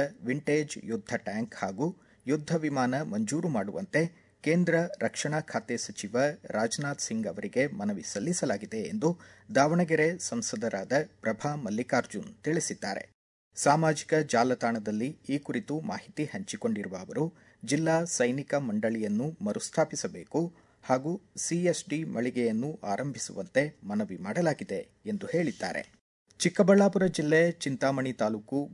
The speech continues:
ಭೂಮಶೆಟ್ಟಿಹಳ್ಳಿಯಲ್ಲಿ ವಿಕಸಿತ ಭಾರತ ಜಿ ರಾಮ್ಜಿ ಯೋಜನೆಯಡಿ ನಡೆಯುತ್ತಿರುವ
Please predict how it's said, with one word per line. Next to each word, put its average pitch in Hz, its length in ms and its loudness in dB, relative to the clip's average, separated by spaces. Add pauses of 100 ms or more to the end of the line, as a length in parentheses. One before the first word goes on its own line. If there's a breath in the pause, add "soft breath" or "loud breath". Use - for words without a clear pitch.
ಭೂಮಶೆಟ್ಟಿಹಳ್ಳಿಯಲ್ಲಿ 110 1300 -4 (160)
ವಿಕಸಿತ 160 500 2
ಭಾರತ 120 460 0
ಜಿ 135 500 -2
ರಾಮ್ಜಿ 117 500 -4
ಯೋಜನೆಯಡಿ 101 720 -6 (120)
ನಡೆಯುತ್ತಿರುವ 101 560 -6